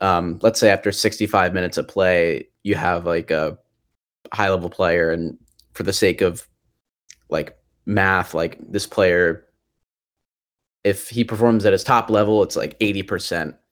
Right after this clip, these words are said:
And so s-, let's, let's say after sixty-five minutes of play, he plays at seventy-five percent of his capability. So now he's only able to perform at sixty percent.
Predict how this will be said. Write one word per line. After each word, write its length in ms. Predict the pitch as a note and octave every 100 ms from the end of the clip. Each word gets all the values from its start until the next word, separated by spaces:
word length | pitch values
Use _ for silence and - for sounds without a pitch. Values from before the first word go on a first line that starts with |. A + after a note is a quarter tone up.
| _ _ _
And 120 | - F#2
so 140 | G#2
s-, 280 | F#2 - -
let's, 400 | F#2+ F#2 - - -
let's 220 | G#2 -
say 300 | G#2+ G2+ - - _ _ _ -
after 580 | G#2 - G#2+ F#2+ F#2+ _ -
sixty-five 500 | - B2 A#2+ A2+ G2
minutes 220 | G2 -
of 100 | -
play, 440 | G#2 F#2+ F#2 F#2 _ _ _
he 140 | G#2
plays 300 | G2+ G2+ F#2
at 120 | F#2+
seventy-five 560 | - A#2+ G#2 G#2 G2+ F#2+
percent 260 | - - F#2
of 40 |
his 120 | E2
capability. 720 | - G#2 F#2+ F#2 F#2+ F2+ F2
So 140 | - -
now 220 | F2+ F2+
he's 120 | F#2
only 240 | F2+ F2+ E2+
able 200 | D#2 F2+
to 60 | F#2+
perform 340 | - - G2+
at 120 | -
sixty 340 | - - - E2
percent. 420 | C#2 - D#2